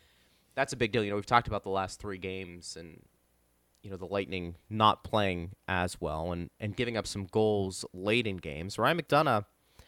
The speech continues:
has been, you know, a stalwart back there, especially this year, and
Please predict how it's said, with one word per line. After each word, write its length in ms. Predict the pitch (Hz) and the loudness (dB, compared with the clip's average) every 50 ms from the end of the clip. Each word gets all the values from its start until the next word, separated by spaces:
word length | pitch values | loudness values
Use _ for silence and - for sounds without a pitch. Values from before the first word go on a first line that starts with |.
| - _ _ _ _ _ _ _ _ _ _ | -20 _ _ _ _ _ _ _ _ _ _
has 280 | - - 117 120 120 | 6 8 8 8 8
been, 520 | - - 120 117 113 113 110 110 110 107 104 - _ _ _ _ _ _ _ _ _ _ | 6 4 4 4 4 2 -4 -12 -14 -16 -18 -20 _ _ _ _ _ _ _ _ _ _
you 100 | 113 110 | -6 -2
know, 140 | 107 104 104 | 0 0 0
a 40 | 101 | 0
stalwart 460 | - - 110 101 120 131 - - - _ _ _ _ _ _ | 2 4 4 4 4 2 -4 -10 -14 _ _ _ _ _ _
back 220 | _ 92 90 87 - | _ -10 -10 -8 -10
there, 100 | - 76 | -14 -14
especially 400 | - - 113 117 - - 120 107 | -10 -8 -8 -8 -4 -4 -4 0
this 320 | 92 107 107 - - - | 4 4 4 4 2 0
year, 320 | 104 107 110 90 - - - - - _ _ _ _ - | 0 0 0 0 -4 -8 -14 -16 -20 _ _ _ _ -10
and 440 | 95 92 90 87 87 87 85 82 - | -6 -6 -4 -4 -4 -4 -6 -8 -10